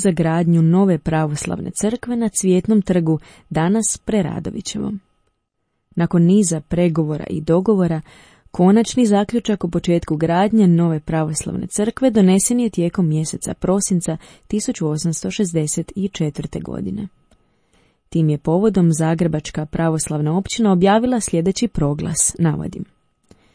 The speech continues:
"Crkva u kojoj se Bogu molimo i za sebe i za svu braću hristijane, stara je i mala i jako je oronula. Dizanjem ulica upala je više cipela u zemlju, tako da se preko nekoliko stepenica u nju silazi.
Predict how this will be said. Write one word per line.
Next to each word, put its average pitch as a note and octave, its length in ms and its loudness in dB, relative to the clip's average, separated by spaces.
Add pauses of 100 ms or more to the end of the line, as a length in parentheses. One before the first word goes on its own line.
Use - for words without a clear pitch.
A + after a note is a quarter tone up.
(460)
"Crkva A3+ 580 0
u F3 100 2
kojoj D#3+ 300 2
se D#3 200 -2
Bogu F3+ 300 2
molimo D#3+ 580 4 (100)
i E3 160 0
za F3+ 220 4
sebe F3+ 340 2
i E3 60 2
za D#3+ 140 -4
svu A#3 260 2
braću E3 440 0
hristijane, D#3 800 -6 (240)
stara G#3+ 520 0
je F#3 280 2
i A3 120 0
mala E3 440 2 (400)
i G#3 140 0
jako F#3 360 2
je D#3 120 0
oronula. D#3 560 -2 (920)
Dizanjem F3 480 4
ulica G3 420 2
upala F#3 420 2
je E3+ 100 0
više A3+ 320 -4
cipela A3 520 -2
u E3 100 0
zemlju, F3+ 440 2
tako E3 360 -4
da E3 160 -4
se E3+ 180 -2
preko E3 300 -4
nekoliko F3 500 0
stepenica G#3+ 680 0
u G3+ 120 4
nju G#3 140 4
silazi. E3+ 560 0